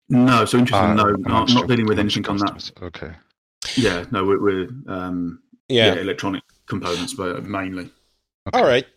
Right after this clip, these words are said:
Speaker 3: Let, uh, without getting into the specifics of the, you know, the, the logistical issues of the, of the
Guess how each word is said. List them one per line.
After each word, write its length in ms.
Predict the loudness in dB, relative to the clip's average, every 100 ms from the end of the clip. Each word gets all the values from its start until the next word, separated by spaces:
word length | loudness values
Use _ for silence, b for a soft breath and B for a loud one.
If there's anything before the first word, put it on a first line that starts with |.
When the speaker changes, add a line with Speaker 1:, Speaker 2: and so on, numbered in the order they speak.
| _
Speaker 3:
Let, 240 | 0 0 -2 _ -20 _
uh, 100 | -14 -8 -10 -4
without 380 | 2 2 2 2
getting 240 | 0 0
into 240 | -2 0
the 80 | -2
specifics 760 | -2 0 0 0 -2 -2 -6 -4
of 560 | 2 2 2 -2 -8 -16 -8
the, 500 | -4 -2 0 -2 -6 _ _ _ _
you 160 | -2 0
know, 160 | 2 0
the, 160 | -4
the 300 | -4 -2 -2
logistical 600 | 0 0 2 -2 0 0 0
issues 340 | -2 -6 -4
of 180 | -4 -4
the, 300 | -6 -6 -8 _ _ _
of 120 | -6
the 160 | -6